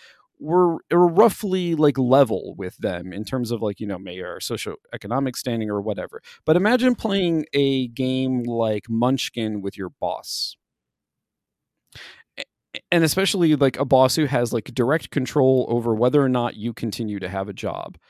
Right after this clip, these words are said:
And sort of, like, you know, you have a regular group and you're playing Munchkin every weekend. For those of you who don't know, Munchkin is a game that actively encourages people to screw each other over.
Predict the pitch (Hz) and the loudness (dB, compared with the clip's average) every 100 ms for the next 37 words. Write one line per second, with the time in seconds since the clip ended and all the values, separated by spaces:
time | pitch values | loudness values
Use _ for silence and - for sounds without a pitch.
0 | _ _ _ - 123 123 156 131 131 120 | _ _ _ -6 -2 0 2 2 2 2
1 | - 127 127 120 117 110 113 107 120 151 | 0 0 2 2 0 -2 -4 -2 -2 0
2 | 151 135 117 131 131 110 98 - 135 135 | 0 -2 -2 -2 -2 -2 -6 -6 -6 -4
3 | 131 123 123 - 117 117 113 120 117 117 | -2 -2 -2 -6 -6 -6 -4 -4 -4 -4
4 | 123 110 110 - _ 170 196 175 151 147 | -6 -8 -8 -16 _ 4 6 6 4 4
5 | 123 127 123 123 - 127 107 107 107 107 | 2 0 0 -2 -2 -4 -4 -6 -6 -4
6 | 98 104 113 107 101 95 - 101 101 107 | -4 -6 -6 -8 -8 -10 -8 -6 -6 -10
7 | - 104 87 85 - - 95 95 101 92 | -10 -12 -12 -12 -12 -10 -10 -8 -10 -8
8 | 85 90 120 | -10 -8 -6